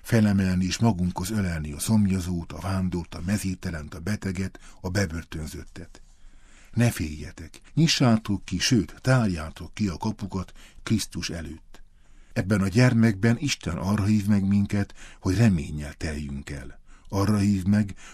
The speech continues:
hogy őrszemekké váljunk azok érdekében,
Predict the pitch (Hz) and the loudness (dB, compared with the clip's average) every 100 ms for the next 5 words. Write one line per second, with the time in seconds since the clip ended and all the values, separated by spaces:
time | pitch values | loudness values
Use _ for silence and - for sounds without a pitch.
0 | - 98 104 147 135 - 87 78 - 85 | -6 -4 6 8 8 4 0 -2 -6 -6
1 | 85 90 90 87 80 107 117 113 117 104 | -2 0 0 0 0 0 0 2 -2 0
2 | 104 107 101 95 101 | -4 0 0 2 0